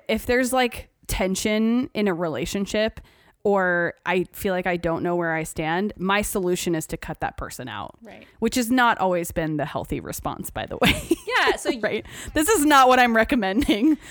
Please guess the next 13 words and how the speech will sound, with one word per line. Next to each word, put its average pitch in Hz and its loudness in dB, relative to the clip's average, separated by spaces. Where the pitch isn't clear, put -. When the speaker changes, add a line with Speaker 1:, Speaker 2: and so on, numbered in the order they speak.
Speaker 2:
So - -6
you 330 0
Speaker 1:
So 226 2
Speaker 2:
well, 320 2
I - 6
was 415 2
gonna 453 -6
say, 240 2
you 240 0
might 392 2
cut - -2
someone 190 -2
out. 214 0